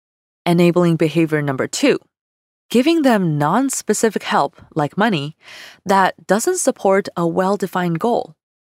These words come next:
Often, our loved ones with difficulties come to us in a crisis moment. They're about to be evicted.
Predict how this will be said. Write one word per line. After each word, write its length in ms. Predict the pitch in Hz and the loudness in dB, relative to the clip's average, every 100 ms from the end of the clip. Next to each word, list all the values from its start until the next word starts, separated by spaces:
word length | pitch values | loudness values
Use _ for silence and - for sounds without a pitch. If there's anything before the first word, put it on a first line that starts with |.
| _ _ _ _ - - - _ _ - | _ _ _ _ -20 -20 -20 _ _ -2
Often, 500 | 208 240 254 240 226 | 0 0 0 0 0
our 160 | 175 165 | 0 2
loved 220 | 165 160 | 0 0
ones 320 | 160 156 156 | -2 -2 -2
with 160 | 151 - | -4 -2
difficulties 720 | 202 214 - 208 208 202 - | -2 -2 -2 -2 0 0 -2
come 240 | - 254 | -6 -6
to 180 | 247 247 | -4 0
us 200 | 240 220 | 0 -2
in 100 | 185 | -2
a 80 | 151 - | -4 -4
crisis 640 | - - 220 - 156 - | -6 -2 -2 -2 -6 -4
moment. 520 | 143 131 117 - - - - - | -4 -4 -6 -10 -12 -16 -20 -2
They're 260 | 147 139 139 | 0 2 2
about 300 | 143 170 185 | 0 0 0
to 80 | 240 | -2
be 140 | 233 | 2
evicted. 560 | 240 262 277 - 87 - | 4 4 0 -2 -4 -6